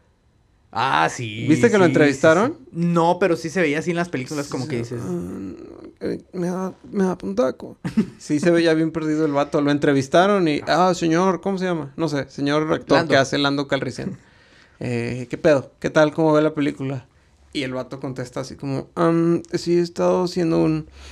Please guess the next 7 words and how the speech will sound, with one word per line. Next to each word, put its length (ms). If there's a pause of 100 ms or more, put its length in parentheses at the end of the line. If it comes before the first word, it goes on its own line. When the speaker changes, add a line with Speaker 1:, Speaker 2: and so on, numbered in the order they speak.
(500)
Speaker 2:
un, 140 (140)
un 160
proyecto 720
que, 380 (100)
este, 640 (1040)
nosotros 580
es-, 180